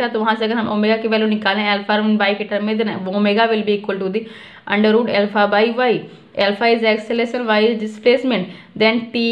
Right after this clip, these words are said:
equal to two pi under root Y by alpha हो जाएगा। Y is displacement and alpha is acceleration। Now we will find,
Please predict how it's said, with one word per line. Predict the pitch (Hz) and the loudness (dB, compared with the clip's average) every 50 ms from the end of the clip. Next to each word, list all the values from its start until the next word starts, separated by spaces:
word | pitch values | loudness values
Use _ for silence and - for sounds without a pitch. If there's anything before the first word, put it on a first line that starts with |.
| 247 294 349 - - - - - - _ _ _ _ _ _ _ _ 214 | -2 -2 -4 -6 -12 -18 -20 -20 -20 _ _ _ _ _ _ _ _ -6
equal | 214 214 - 226 226 220 226 | -6 -2 2 2 2 4 4
to | 240 254 247 - - | 2 -2 -2 -2 -2
two | 247 240 240 233 | -2 -2 0 0
pi | 226 220 220 220 233 254 330 339 - - - _ _ _ _ _ | 2 2 4 2 2 0 -2 -8 -12 -18 -20 _ _ _ _ _
under | 202 208 220 226 226 226 | -2 -2 2 4 4 4
root | 226 247 269 311 - - - - 180 | 4 2 0 -4 -6 -10 -12 -4 0
Y | 202 202 202 214 233 208 | 0 2 2 2 2 2
by | 202 208 226 269 403 - | 2 2 2 0 -2 -4
alpha | 202 202 202 - 220 226 311 381 - - | -6 -6 -4 0 2 2 2 2 0 -2
हो | 190 185 | -2 -2
जाएगा। | 180 180 185 180 175 170 175 175 170 170 185 | 0 2 2 2 2 0 0 -2 -2 0 2
Y | 190 196 208 220 240 | 2 2 2 2 0
is | 233 214 220 | 0 -4 -6
displacement | 220 214 - 226 214 214 214 214 226 226 233 240 | -8 -8 -2 2 2 2 2 0 -4 -4 -4 -2
and | 220 202 196 | -2 0 0
alpha | 196 202 - 202 208 247 | 0 0 0 2 2 2
is | 262 233 196 190 185 | 2 2 2 0 0
acceleration। | 190 - - 202 180 165 175 170 170 - 185 175 - - - - - - - _ _ - _ _ _ _ _ - _ _ _ _ - - - - _ | 0 -4 -4 -4 -4 -4 -4 -6 -4 -4 -6 -8 -8 -10 -16 -20 -20 -20 -20 _ _ -20 _ _ _ _ _ -20 _ _ _ _ -20 -20 -20 -12 _
Now | 226 233 240 247 | 2 2 2 2
we | 254 | 2
will | 240 262 269 269 | 0 -2 -2 0
find, | - 269 226 226 247 285 | 0 0 0 0 0 -4